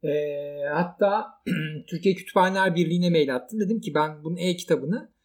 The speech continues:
Türkiye'deki bütün kütüphanelere bağışlamak istiyorum dedim. Kamusal lisansla. Ve dediler ki mümkün değil yani. Kanun bunu engelliyor. Yapamazsınız şu anda. <clears throat> Hani kamusal olmasa da yapamıyorduk çünkü e-kitap bağışlama prosedürü yoktu.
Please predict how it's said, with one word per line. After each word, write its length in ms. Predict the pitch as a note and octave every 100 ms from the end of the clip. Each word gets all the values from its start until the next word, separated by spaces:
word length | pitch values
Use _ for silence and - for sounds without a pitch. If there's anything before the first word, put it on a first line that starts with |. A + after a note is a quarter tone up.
| _ _ -
Türkiye'deki 340 | F3 F#3 F3+
bütün 180 | F3 B3
kütüphanelere 460 | - D3+ D#3 C4+
bağışlamak 480 | C4 A3 F#3+ B3+ C4+
istiyorum 400 | - - C#3 A#2+
dedim. 200 | A2+ A2+ _ _ _ _ _ _ - _
Kamusal 440 | - E3 D3 D#3 C#3
lisansla. 480 | C3 B2 A2+ - - _ _ _ _ _ _ _ _ _
Ve 100 | C#3
dediler 440 | D#3+ D#3 C#4 E4
ki 160 | C4 F3+
mümkün 500 | D3+ F#3+ F3+ D4+ B3
değil 300 | E3 B2+ -
yani. 420 | C#3 B2 B2 B2 - _ _ -
Kanun 600 | D3+ D3+ F#3 A#3 G3 - -
bunu 200 | E3 A#3+
engelliyor. 840 | A3 F#3+ G3 F#3+ G3+ D#3 A2 -
Yapamazsınız 640 | C3 F#3+ D#3+ - C3+ A#2+
şu 160 | - B2
anda. 440 | A2 D#3 C4 - - E3+ C3 -
<clears throat> 420 | _ _ _ _
Hani 180 | _ E3
kamusal 340 | E3+ F3+ F3+ A3
olmasa 360 | A#3 A3+ G3+
da 380 | F#3+ E3+ E3+ - _
yapamıyorduk 540 | F#3 F3 E3 D#3+ C#3+ -
çünkü 280 | E3 D3 F3
e-kitap 460 | E3 - E3+ D#3
bağışlama 580 | D3+ D3+ - E3+ E3 D#3+
prosedürü 420 | - D3+ E3 E3+
yoktu. 360 | F3+ C3 - B3